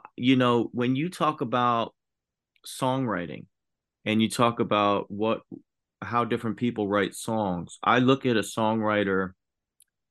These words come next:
like Bob Marley. Bob Marley wrote songs, uh, um, in the nineteen seventies, fifty years ago. He was writing songs,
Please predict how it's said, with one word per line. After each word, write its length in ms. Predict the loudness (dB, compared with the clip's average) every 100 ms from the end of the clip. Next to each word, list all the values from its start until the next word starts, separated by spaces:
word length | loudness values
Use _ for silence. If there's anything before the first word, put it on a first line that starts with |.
| -6
like 240 | -4 -2
Bob 280 | 2 2 2
Marley. 500 | 0 0 -2 -6 -10 _ _ _
Bob 220 | 0 0 2
Marley 380 | 2 2 0
wrote 280 | 0 0 -2 _ _ _
songs, 840 | -16 -2 0 0 0 -4 -8 -16 _
uh, 340 | -2 2 2 2 0
um, 360 | 0 0 -2 -10 _ _ -4
in 140 | 0
the 60 | 2
nineteen 380 | 2 0 -2 -6
seventies, 840 | -2 0 0 2 2 0 -4 -18 _ _ _ _ _ _ _ _ _ _ _ _ _ _ _ _ _ _ _ _
fifty 300 | -2 -2 0
years 300 | 0 2 2
ago. 560 | 0 2 4 4 2 -2 _ _ _ _ _ _ _ _
He 100 | -2
was 240 | 0 0 -2
writing 360 | 0 2 0
songs, 840 | -4 -6 -4 -2 -4 -8 -12 -18